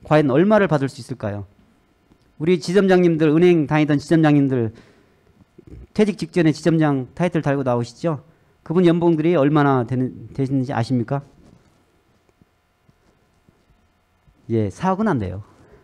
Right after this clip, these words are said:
자, 그런데 십 년 만에 사억을 만들어냈습니다. 자, 이게 왜 이런 현상이 일어났을까? 한번 제가 질문 한번 드려보겠습니다.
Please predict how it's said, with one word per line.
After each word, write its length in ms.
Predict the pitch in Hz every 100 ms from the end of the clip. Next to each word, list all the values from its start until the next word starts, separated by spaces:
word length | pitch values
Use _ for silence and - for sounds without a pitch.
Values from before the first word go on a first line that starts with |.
| _ _ _ _ _ _
자, 220 | - 117
그런데 400 | 113 170 151 120
십 200 | 113 -
년 180 | 247 254
만에 380 | 208 123 98 90 - _
사억을 420 | - 226 208 214
만들어냈습니다. 960 | 170 123 123 120 104 - 98 90 98 - _ _ _ _ _
자, 140 | - 160
이게 560 | 196 208 196 156 87 - _ _ _ _ -
왜 360 | 135 220 294 233
이런 520 | 185 220 226 220 156
현상이 400 | 196 214 214 214
일어났을까? 840 | 151 165 156 147 143 135 127 95 - -
한번 440 | 196 180 165 123 - -
제가 260 | - 143 127
질문 320 | - 180 165
한번 180 | 143 123
드려보겠습니다. 760 | 139 123 120 107 117 101 101